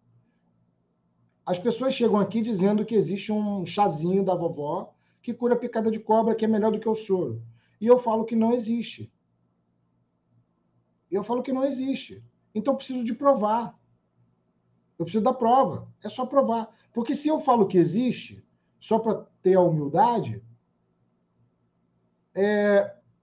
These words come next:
a pessoa, eu posso tirar vidas quanto a isso. É só uma questão de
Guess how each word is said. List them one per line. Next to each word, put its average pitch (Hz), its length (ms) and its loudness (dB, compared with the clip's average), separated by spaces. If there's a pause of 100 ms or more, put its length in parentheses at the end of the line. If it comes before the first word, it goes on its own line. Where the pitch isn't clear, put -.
(220)
a - 80 -6
pessoa, 294 720 0 (1600)
eu 220 80 0
posso 277 280 -2
tirar 277 240 2
vidas 226 640 0 (360)
quanto 196 220 0
a 170 80 4
isso. 120 300 -4 (840)
É 240 80 -2
só 285 180 -2
uma 302 140 -2
questão 269 520 -2
de 214 460 2